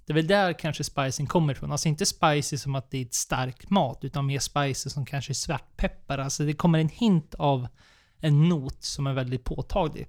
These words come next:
Absolut om du jämför den mot med typ en bourbon, som är väldigt len och lätt och sådär. Så här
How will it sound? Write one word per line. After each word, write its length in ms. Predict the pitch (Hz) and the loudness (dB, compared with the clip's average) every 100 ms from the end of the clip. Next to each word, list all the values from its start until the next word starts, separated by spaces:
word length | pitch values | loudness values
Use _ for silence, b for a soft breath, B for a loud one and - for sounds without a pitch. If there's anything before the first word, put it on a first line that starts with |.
| - | -4
Absolut 500 | 156 - 196 185 - | -4 0 2 2 4
om 100 | 139 | 0
du 60 | 135 | 0
jämför 260 | 131 135 | -2 -2
den 100 | 127 | -4
mot 160 | 123 117 | -4 -4
med 300 | 127 123 - | -4 -4 -6
typ 160 | 131 | -4
en 120 | 131 143 | 0 2
bourbon, 420 | 220 139 185 - | 4 2 -6 -14
som 200 | - 143 | -6 -2
är 60 | 131 | -2
väldigt 260 | 127 - - | -2 -6 -4
len 400 | 135 131 123 123 | 0 2 2 0
och 120 | 131 | -2
lätt 360 | 123 - - | -2 -6 -10
och 220 | 143 151 - - | -10 -8 -10 -12
sådär. 440 | - 143 - - | -8 -8 -8 -14
Så 180 | - - | -10 -4
här 160 | 139 | -4